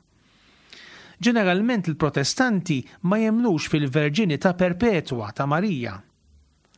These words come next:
Għalhekk jistqarru l-kre-, għalke-, għalhekk jistqarru l-kredo bħalna. Imma bosta protestanti għandhom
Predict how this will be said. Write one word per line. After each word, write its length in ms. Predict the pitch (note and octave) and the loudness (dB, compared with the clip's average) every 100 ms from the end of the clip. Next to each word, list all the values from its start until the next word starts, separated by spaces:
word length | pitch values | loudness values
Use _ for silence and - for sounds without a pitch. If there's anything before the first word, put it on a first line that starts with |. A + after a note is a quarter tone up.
| _ _ _ _ _ _ | _ _ _ _ _ _
Għalhekk 420 | - G3+ A3+ - C#3+ | -2 0 -2 -4 -6
jistqarru 580 | C#3 - C3+ B2+ B2+ C3+ | -4 -2 -2 0 -2 -2
l-kre-, 420 | B2+ - C3+ B2+ - - _ C3+ | -4 -4 -2 -4 -8 -16 _ -8
għalke-, 380 | B2+ - G3+ - | -4 -2 -2 0
għalhekk 320 | D3 A#3 G#3+ | -2 0 -2
jistqarru 300 | - E3 D#3+ | 0 2 2
l-kredo 340 | - E3 C#3+ | 2 2 2
bħalna. 560 | - C#3 C#3 A#2+ A2 - _ _ _ _ _ _ _ _ _ _ _ _ _ _ - _ _ _ _ - | 0 0 0 -2 -6 -12 _ _ _ _ _ _ _ _ _ _ _ _ _ _ -20 _ _ _ _ 0
Imma 240 | F#3 F3 | 2 2
bosta 300 | A#3+ B3 F3 F3+ | 2 0 0 0
protestanti 800 | F3+ F3+ E3 - D3 A#2+ - | 0 -2 -2 0 0 -2 -6
għandhom 420 | - A#3+ B3 F3+ | -2 0 2 0